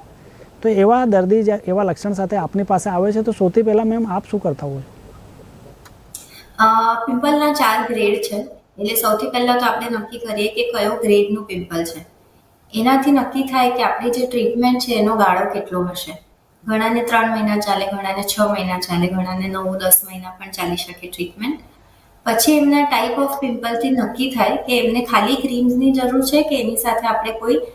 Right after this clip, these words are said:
Speaker 2: ઓરલ મેડિસિન કે ગળવાવાળી ગોળીઓ પણ <clears throat> એડ કરવાની જરૂર છે કે નહીં.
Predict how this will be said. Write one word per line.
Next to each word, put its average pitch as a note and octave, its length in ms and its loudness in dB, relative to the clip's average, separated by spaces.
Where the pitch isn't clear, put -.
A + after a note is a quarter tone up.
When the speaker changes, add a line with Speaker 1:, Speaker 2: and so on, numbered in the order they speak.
Speaker 2:
ઓરલ A#3 320 4
મેડિસિન G#3+ 440 0
કે G#3 120 -2
ગળવાવાળી G#3 580 2
ગોળીઓ F#3+ 340 0
પણ C4+ 280 0
<clears throat> B3 260 2
એડ G#3+ 200 0
કરવાની G#3 420 -2
જરૂર F#3+ 280 -4
છે F#3+ 260 -10
કે G3 160 -12
નહીં. F#3+ 220 -6